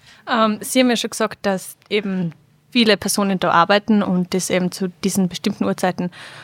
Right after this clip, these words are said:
ähm, zur Fü-, Verfügung steht. Wird das von vielen genutzt? Sind die Leitungen da oft belegt oder kann ich da eigentlich immer bedenkenlos anrufen und ich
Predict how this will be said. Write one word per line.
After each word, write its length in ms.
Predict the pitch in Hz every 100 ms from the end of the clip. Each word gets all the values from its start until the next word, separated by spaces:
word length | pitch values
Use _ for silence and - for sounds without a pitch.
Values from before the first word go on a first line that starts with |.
| -
ähm, 200 | 208 196
zur 100 | 220
Fü-, 300 | - 254 240
Verfügung 460 | - 208 254 269 277
steht. 320 | - 262 262 - - - _ _ -
Wird 340 | 185 277 -
das 260 | 269 - - _ _
von 220 | - 214 180
vielen 380 | - 233 254
genutzt? 500 | 208 180 220 - -
Sind 200 | - 202
die 40 | 220
Leitungen 420 | 202 202 220 196
da 60 | 190
oft 200 | - -
belegt 480 | 190 196 277 - 214
oder 240 | 196 196
kann 320 | - - 208
ich 80 | 196
da 100 | 190
eigentlich 420 | - 190 190 -
immer 320 | 220 208 196 180 -
bedenkenlos 640 | - 190 190 185 190 185
anrufen 480 | 190 196 185 - 196
und 180 | 180 180
ich 180 | 180